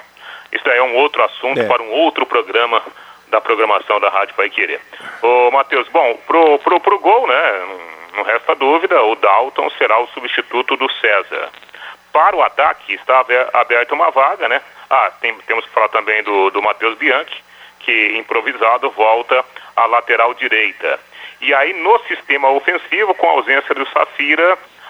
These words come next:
Speaker 1: abre-se uma vaga, a disputa é uma disputa interessante. O Marcelinho está voltando, deverá jogar. E aí, provavelmente, teremos uma disputa entre o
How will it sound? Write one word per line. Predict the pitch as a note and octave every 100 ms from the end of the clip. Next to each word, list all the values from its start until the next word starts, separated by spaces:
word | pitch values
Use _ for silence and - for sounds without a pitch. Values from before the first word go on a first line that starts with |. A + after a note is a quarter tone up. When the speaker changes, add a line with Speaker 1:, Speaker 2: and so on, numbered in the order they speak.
| -
Speaker 1:
abre-se | C#3 C#3 C3+ C3 -
uma | C#3 D#3
vaga, | C3+ C3+ D3
a | C3+
disputa | G2+ - B2+ B2+
é | B2
uma | A#2+
disputa | A#2 - - A#2+ A#2+
interessante. | C3 D3 D3+ C#3 E3+ - - - - - -
O | C3
Marcelinho | C3 B2+ - A#2+ A2 A2+ A2
está | G#2 A2+
voltando, | A2+ C3+ C#3 C3+ C#3 F3 E3 - - -
deverá | A#2 G#2 G#2+ A2
jogar. | C#3 A2 A#2 C#3 - - - - -
E | -
aí, | C3+ D3
provavelmente, | - E3+ G#3+ G#3 D3 D3 A#2+ A#2+ -
teremos | D3+ C3 C3+ C3+
uma | C#3+
disputa | C3+ - - B2+ - C#3 -
entre | A#2+ B2 C3 C#3 C3+ C3 -
o | A#2+